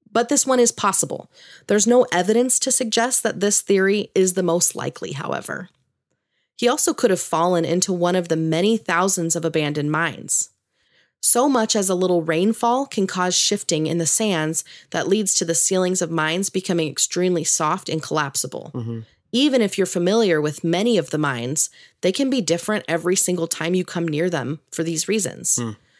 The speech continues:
Speaker 1: While over a dozen searches were launched with no additional signs of Kenny, many believe that there would have been some indicator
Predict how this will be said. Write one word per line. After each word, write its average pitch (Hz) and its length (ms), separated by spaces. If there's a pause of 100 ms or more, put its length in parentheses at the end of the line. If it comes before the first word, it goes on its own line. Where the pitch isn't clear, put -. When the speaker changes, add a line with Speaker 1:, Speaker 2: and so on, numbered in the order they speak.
(360)
Speaker 1:
While 208 280
over 226 280
a 202 80
dozen 196 420
searches 202 500
were 165 120
launched 175 500
with - 160
no 180 260
additional 190 440
signs 175 340
of - 100
Kenny, 180 460 (400)
many 180 380
believe 208 480
that - 160
there 185 120
would 185 220
have 254 140
been 175 180
some 196 420
indicator 180 720